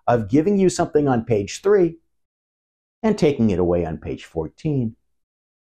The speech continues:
Prepare for negotiations. Negotiate for your best deal. Make sure that the agreement reflects the best deal.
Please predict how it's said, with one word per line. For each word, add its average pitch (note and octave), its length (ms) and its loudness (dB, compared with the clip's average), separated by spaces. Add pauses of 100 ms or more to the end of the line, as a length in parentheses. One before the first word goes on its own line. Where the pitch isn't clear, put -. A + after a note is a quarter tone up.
(260)
Prepare D3 480 2
for C#3+ 180 2
negotiations. A2+ 1040 0 (300)
Negotiate C3+ 840 2
for A2+ 220 0
your A2 160 2
best A2+ 400 0
deal. G#2+ 400 0 (240)
Make C3+ 320 4
sure C3 240 2
that A#2+ 200 0
the A#2+ 120 4
agreement G2 480 0
reflects B2+ 680 -2
the A2+ 120 -4
best - 320 -8
deal. C#2+ 300 -12